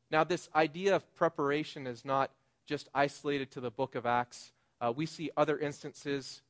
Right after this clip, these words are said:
in the New Testament. For example, the, the book of First Peter. First Peter chapter three, this is a great verse. If you've not memorized this verse, uh, I challenge you to write this down and meditate on this verse throughout the week.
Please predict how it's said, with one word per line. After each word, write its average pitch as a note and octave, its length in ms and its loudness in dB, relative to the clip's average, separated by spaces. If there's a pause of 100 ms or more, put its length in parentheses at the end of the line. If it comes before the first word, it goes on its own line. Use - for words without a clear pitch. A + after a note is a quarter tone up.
in C3 80 -6
the C3 80 -8
New C3+ 140 -8
Testament. C3 580 -4 (440)
For D3+ 120 6
example, D3+ 480 4
the, C3 240 2
the C#3+ 80 0
book D#3+ 240 2
of C3+ 120 0
First - 340 -2
Peter. E3 340 -2 (1200)
First F3 220 0
Peter D#3+ 220 0
chapter D3 420 4
three, C#3+ 360 -4
this C#3+ 180 -6
is D3+ 80 -14
a D#3+ 60 -6
great D3+ 400 -2
verse. C3 340 -6
If B2 100 -14
you've B2+ 200 -14
not D3+ 200 4 (280)
memorized F3 560 6
this D3+ 180 -6
verse, D#3 460 -2 (340)
uh, C3 40 0
I B2 100 2
challenge D#3+ 480 0
you D3 100 -4
to C3+ 160 -4
write C#3 300 2
this C3+ 200 -6
down C3+ 300 0
and A2+ 140 -8
meditate C#3 420 -2
on B2+ 140 -4
this A#2 200 -12
verse B2+ 220 -8
throughout B2+ 300 -4
the A#2+ 80 -14
week. A#2 300 -12